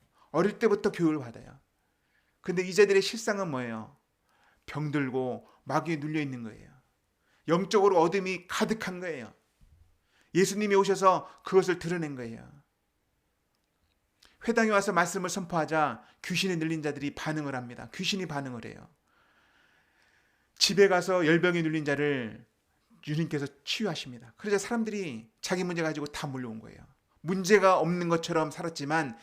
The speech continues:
사실은 문제가 많았던 것이죠. 이게 오늘날 우리의 현주사 아닙니까?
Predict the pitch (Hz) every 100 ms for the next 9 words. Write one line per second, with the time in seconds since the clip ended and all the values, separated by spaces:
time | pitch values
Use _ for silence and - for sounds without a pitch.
0 | - - - 220 220 214 147 - _ 147
1 | 175 156 156 143 135 160 147 123 110 -
2 | - - _ _ _ _ _ 165 170 185
3 | 196 190 185 156 170 160 202 190 170 127
4 | 127 - -